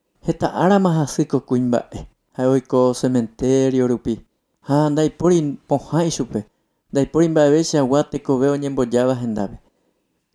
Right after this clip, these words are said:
Jesús katu tuicha poriahuvereko reheve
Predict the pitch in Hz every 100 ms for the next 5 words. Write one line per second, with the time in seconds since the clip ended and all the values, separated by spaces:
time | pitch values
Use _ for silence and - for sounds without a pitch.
0 | _ - 135 185 196 185 185 180 - -
1 | 135 - 156 - 160 135 135 131 120 -
2 | 123 139 139 135 123